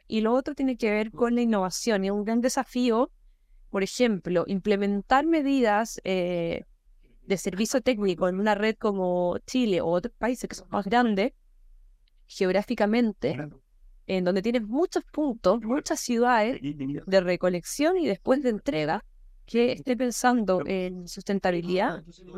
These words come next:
Speaker 1: no es, no es una tarea menor. Hoy día tenemos servicios incluso en bicicleta de entrega de productos, tenemos servicios como Recicla y Ahorra, en donde yo obtengo un gran descuento si es que entrego cualquier tipo de producto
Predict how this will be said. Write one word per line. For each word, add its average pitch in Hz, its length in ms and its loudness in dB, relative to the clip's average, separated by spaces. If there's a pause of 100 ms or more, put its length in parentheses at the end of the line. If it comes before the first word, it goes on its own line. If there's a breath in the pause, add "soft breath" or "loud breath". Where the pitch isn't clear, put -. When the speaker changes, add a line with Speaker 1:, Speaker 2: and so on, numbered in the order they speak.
(180)
Speaker 1:
no 208 200 2
es, 311 600 -2
no 214 100 2
es 247 100 4
una 311 180 2
tarea 269 240 4
menor. 220 500 0
Hoy 196 180 0
día 233 220 2
tenemos 240 300 -2
servicios 226 440 -4
incluso 226 320 -2
en 233 60 -2
bicicleta 214 600 2
de 262 40 0
entrega 247 340 0
de 247 80 0
productos, 247 760 0
tenemos 208 340 -2
servicios 220 720 0 (540)
como 190 220 2
Recicla 214 400 0
y 233 80 4
Ahorra, 233 560 2 (280)
en 208 140 0
donde 196 220 2
yo 214 100 4
obtengo 240 340 0
un 220 100 -2
gran 233 180 2
descuento 262 880 -2
si - 160 -6
es 226 80 -2
que - 100 0
entrego 226 400 0
cualquier 277 540 -2
tipo 330 320 -2
de 302 100 -2
producto 247 800 -2